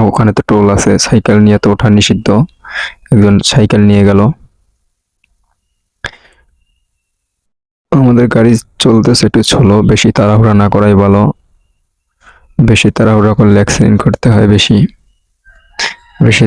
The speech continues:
তাড়াহুড়া না করা ভালো। যে নদীর ভিতরে এটা কি দেখা যাইতেছে? নদীর ভিতরে তো দেখা যায় চর পড়ে গেছে। এই যে একটা ট্রাক যাইতেছে সকালবেলা, টান কি খাই খাই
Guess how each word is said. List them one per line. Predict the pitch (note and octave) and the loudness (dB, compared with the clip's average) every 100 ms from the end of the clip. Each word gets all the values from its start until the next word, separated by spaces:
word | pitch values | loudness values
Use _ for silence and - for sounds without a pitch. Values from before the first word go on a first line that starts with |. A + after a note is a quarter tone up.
| - | 0
তাড়াহুড়া | A2+ G#2 G#2+ G#2+ | 0 2 2 2
না | G2+ | 0
করা | G2 G2+ | 0 0
ভালো। | G2 G2 G#2 C#3 - _ _ _ _ _ _ _ _ _ _ _ _ _ _ _ _ _ _ - | 2 2 0 -2 -10 _ _ _ _ _ _ _ _ _ _ _ _ _ _ _ _ _ _ -2
যে | F3+ C#3 A#2+ A2+ A2 - - A#2+ A#2+ | 0 2 2 2 2 0 -2 0 2
নদীর | A2+ A2+ | 2 2
ভিতরে | A2 A2+ G#2+ | 2 2 0
এটা | G#2 - | 0 0
কি | G#2 | 0
দেখা | G#2+ G#2+ | 2 2
যাইতেছে? | G#2 G2+ A2+ - A#2 - F3 E3+ D#3 - A#2 | 2 0 -2 -2 0 0 0 0 -2 -2 0
নদীর | A2 G#2+ G#2 | 2 2 2
ভিতরে | G#2+ - F#2+ G2+ - | 0 0 0 0 0
তো | G#2 G2+ G#2 G#2 G2+ - | 0 2 2 2 0 0
দেখা | G#2 C3+ | 0 2
যায় | A#2+ A2 G#2 | 2 0 0
চর | - A2+ A2 G#2 | -2 0 0 0
পড়ে | A#2 G#2+ | 0 2
গেছে। | G2+ G2 - A#2+ - - - - - - | 2 0 0 -2 -4 -12 -10 -10 -6 -2
এই | B2 | 0
যে | A2+ | 0
একটা | - | 0
ট্রাক | A2 A2 G#2+ G#2 | 0 0 2 2
যাইতেছে | G#2 G#2+ G#2 G2+ A2 | 0 0 2 2 0
সকালবেলা, | A2 G#2+ A2 A2 A2+ A#2 - | -2 0 0 2 0 -2 -6
টান | A#2+ A#2 A2 G#2 | -4 0 0 0
কি | - - B2+ - - | -2 -4 -4 -8 -12
খাই | - - G#2+ | -4 -2 0
খাই | - A2 | 0 -2